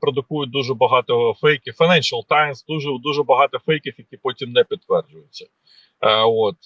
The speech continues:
е, тому що, е, тому що, ну, е,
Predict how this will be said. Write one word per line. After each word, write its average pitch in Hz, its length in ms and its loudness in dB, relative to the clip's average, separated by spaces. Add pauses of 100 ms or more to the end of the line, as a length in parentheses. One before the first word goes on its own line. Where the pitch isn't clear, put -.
(120)
е, 98 280 -4
тому 131 240 -8
що, 135 240 0 (460)
е, 117 600 0
тому 147 220 -6
що, 135 520 0
ну, 147 220 0
е, 131 300 -2